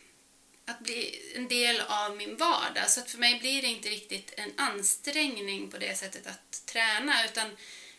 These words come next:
jag tycker det är så lätt att, ja, men jag kan springa till jobbet, eller jag kan, jag kan upptäcka nya städer, jag kan upptäcka fantastisk natur och liksom,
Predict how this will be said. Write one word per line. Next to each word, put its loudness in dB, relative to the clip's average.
jag -6
tycker 0
det 2
är 4
så 4
lätt 0
att, -4
ja, -2
men 0
jag 0
kan -2
springa 0
till -6
jobbet, -4
eller -2
jag -2
kan, 0
jag -6
kan 2
upptäcka -2
nya 0
städer, 4
jag 0
kan 0
upptäcka -6
fantastisk -4
natur -4
och -2
liksom, -4